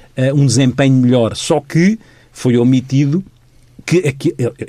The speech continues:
os alunos tinham sido selecionados por critérios idênticos.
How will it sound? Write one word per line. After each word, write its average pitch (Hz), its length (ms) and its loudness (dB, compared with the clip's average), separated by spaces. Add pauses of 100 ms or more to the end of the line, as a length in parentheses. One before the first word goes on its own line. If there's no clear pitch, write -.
os 104 200 -6
alunos 123 200 0
tinham 127 160 -2
sido - 200 -10
selecionados 127 760 -2
por 135 140 -8
critérios 135 520 -2
idênticos. 131 600 -2